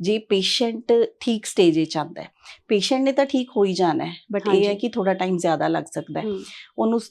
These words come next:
Speaker 1: ਉਹਦੀ ਪ੍ਰੋ-, ਪ੍ਰੋਬਲਮ ਨੂੰ ਸਮਝਣਾ, ਫਿਰ ਉਹਦੇ according ਉਹਨੂੰ ਗਾਈਡ ਕਰਨਾ। ਜੇ ਉਹ ਮੈਡੀਸਨ ਦੇ ਨਾਲ ਠੀਕ ਹੋ ਸਕਦਾ ਹੈ ਤਾਂ ਮੈਡੀਸਨ ਦੇ ਲਈ ਅਸੀਂ ਗਾਈਡ ਕਰਨੇ ਆ, ਔਰ
Speaker 2: ਜੀ।
Speaker 1: ਜੇ ਮੈਡੀਸਨ ਨਾਲ ਨਹੀਂ ਠੀਕ ਹੋ ਸਕਦਾ,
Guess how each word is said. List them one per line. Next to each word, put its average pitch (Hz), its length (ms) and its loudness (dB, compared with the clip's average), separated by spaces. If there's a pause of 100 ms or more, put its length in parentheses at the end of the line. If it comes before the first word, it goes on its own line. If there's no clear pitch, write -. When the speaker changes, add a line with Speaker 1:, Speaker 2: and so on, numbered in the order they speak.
(100)
Speaker 1:
ਉਹਦੀ 202 180 2
ਪ੍ਰੋ-, 196 260 2
ਪ੍ਰੋਬਲਮ 190 380 4
ਨੂੰ 208 120 -2
ਸਮਝਣਾ, 190 560 0
ਫਿਰ 196 180 -4
ਉਹਦੇ 196 260 0
according 190 440 2
ਉਹਨੂੰ 202 200 -2
ਗਾਈਡ 165 320 4
ਕਰਨਾ। 190 420 0 (320)
ਜੇ 190 140 0
ਉਹ 220 120 4
ਮੈਡੀਸਨ 175 520 0
ਦੇ 233 120 0
ਨਾਲ 233 180 0
ਠੀਕ 226 340 -6
ਹੋ 226 80 2
ਸਕਦਾ 214 340 0
ਹੈ 220 40 2
ਤਾਂ 214 180 0
ਮੈਡੀਸਨ 170 440 -2
ਦੇ 185 100 2
ਲਈ 185 180 0
ਅਸੀਂ 190 220 -4
ਗਾਈਡ 170 260 0
ਕਰਨੇ 180 320 -2
ਆ, 185 100 -2
ਔਰ 190 160 -2
Speaker 2:
ਜੀ। 190 60 -2
Speaker 1:
ਜੇ 196 100 -2
ਮੈਡੀਸਨ 190 500 -4
ਨਾਲ 220 200 -4
ਨਹੀਂ 220 200 -2
ਠੀਕ 226 220 -6
ਹੋ 196 80 0
ਸਕਦਾ, 185 360 -4